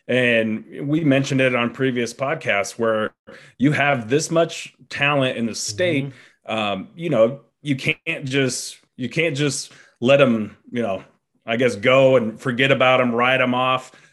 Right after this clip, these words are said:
Speaker 1: um, you know, until signing day, because you just never know how things are gonna play out.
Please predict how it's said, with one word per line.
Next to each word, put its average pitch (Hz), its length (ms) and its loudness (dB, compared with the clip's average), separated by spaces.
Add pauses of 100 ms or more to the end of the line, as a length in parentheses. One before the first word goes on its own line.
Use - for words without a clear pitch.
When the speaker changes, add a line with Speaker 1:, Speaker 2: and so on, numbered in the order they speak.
(120)
Speaker 1:
um, 107 600 -4
you 135 100 0
know, 113 140 4
until 120 680 -2
signing 139 460 0
day, 104 320 -2
because 110 420 -6
you 113 60 -4
just 131 200 -4
never 131 220 2
know 123 220 2
how 120 120 -2
things 123 280 -2
are - 20 -8
gonna 120 160 -2
play 123 300 0
out. 123 320 -2